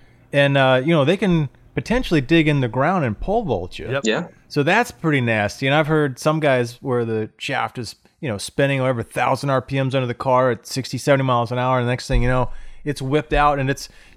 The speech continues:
Speaker 1: it's chasing 'em right out the window.
Speaker 2: Yeah.
Speaker 1: <laughs> You know, like, they almost reach out and grab that thing 'cause it's just flying around,
Speaker 3: Yeah.
Speaker 1: you know?
Speaker 3: Oh, yeah. It's a, it's a big spinning heavy projectile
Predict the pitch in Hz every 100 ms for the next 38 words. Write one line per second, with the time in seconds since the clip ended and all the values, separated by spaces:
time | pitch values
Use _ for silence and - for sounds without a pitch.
0 | - 147 - - 156 160 165 151 143 151
1 | 160 156 147 196 165 151 - - - -
2 | 175 - 226 - 226 185 208 - - -
3 | - 175 180 160 139 165 185 175 175 147
4 | 160 202 214 131 - 120 123 135 147 -
5 | - - 143 135 156 175 170 160 233 107
6 | 107 139 104 170 - - 139 135 151 -
7 | 107 - 117 117 110 127 131 113 _ _
8 | - - 135 127 127 120 - _ - -
9 | - 123 120 120 107 127 127 104 101 98